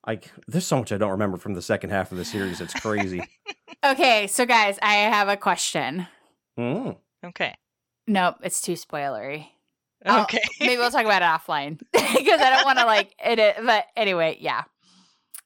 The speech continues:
Speaker 2: I'll, I'll pin it. I'm gonna, I'm gonna, I'm gonna pin this. Okay.
Speaker 1: All right. All right. So Natasha, so what did you like?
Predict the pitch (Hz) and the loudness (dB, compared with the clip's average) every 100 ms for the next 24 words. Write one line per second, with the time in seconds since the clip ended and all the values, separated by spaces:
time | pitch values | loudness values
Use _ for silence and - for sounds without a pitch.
0 | _ 233 240 - 220 - 262 262 208 160 | _ -2 -2 -4 -4 2 0 0 -6 -6
1 | - 202 208 175 - 170 147 - - 139 | -6 -4 -2 -4 -8 -12 -12 -14 -16 -20
2 | - 104 - - - _ - - - _ | -20 -20 -20 -20 -20 _ -20 -20 -20 _
3 | _ _ _ _ _ - 107 110 117 101 | _ _ _ _ _ -4 0 2 2 0
4 | - _ _ _ _ _ - 165 151 175 | -10 _ _ _ _ _ 0 0 2 0
5 | 151 180 165 151 131 - _ _ - 170 | 2 2 4 2 0 -4 _ _ 0 2
6 | 175 147 147 110 98 | 4 4 4 4 0